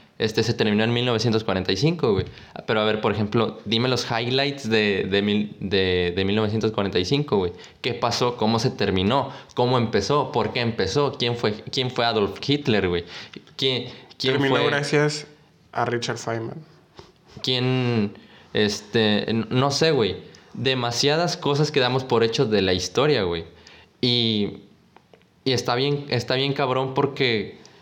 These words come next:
Speaker 1: como dice la frase, güey, si, si un huma-, si una persona no conoce la historia, si no conocemos la historia, tendemos a repetirla, güey.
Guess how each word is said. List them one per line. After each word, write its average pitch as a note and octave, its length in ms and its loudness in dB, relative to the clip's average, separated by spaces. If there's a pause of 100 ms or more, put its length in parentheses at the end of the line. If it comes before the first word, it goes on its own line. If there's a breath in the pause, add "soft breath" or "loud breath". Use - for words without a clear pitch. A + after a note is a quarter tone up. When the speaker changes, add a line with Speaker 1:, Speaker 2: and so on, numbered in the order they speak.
Speaker 1:
como A#2+ 220 4
dice A2 160 2
la B2+ 100 2
frase, C3+ 380 0
güey, G2+ 160 2
si, G#2 500 0 (400)
si A#2+ 280 0
un B2+ 200 2
huma-, C3+ 360 2
si - 120 0
una C#3 160 2
persona B2 300 0
no A2+ 180 0
conoce A#2+ 320 0
la A2+ 120 2
historia, A2 500 0
si B2+ 120 0
no B2 100 2
conocemos B2+ 360 0
la B2 60 2
historia, A#2 380 2
tendemos G2+ 420 0
a A2 60 0
repetirla, G#2+ 580 -2
güey. E2+ 160 -6